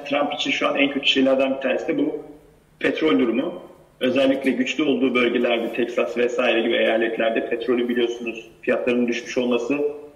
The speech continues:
ekonomiyi çok negatif etkiliyor. Petrol fiyatlarını arttırmaya çalışıyorlar. Çünkü petrol kuyudan çıkıyor ve bunu durduramıyorlar, depolayamıyorlar.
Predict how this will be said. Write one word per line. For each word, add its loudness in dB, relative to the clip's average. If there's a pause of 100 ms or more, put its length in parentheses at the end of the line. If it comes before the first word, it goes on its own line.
(360)
ekonomiyi 2
çok -2
negatif 0
etkiliyor. 0
Petrol -2
fiyatlarını 2
arttırmaya 0
çalışıyorlar. -2 (640)
Çünkü 0
petrol 2
kuyudan 0
çıkıyor 2
ve 2
bunu 2
durduramıyorlar, 2 (240)
depolayamıyorlar. 2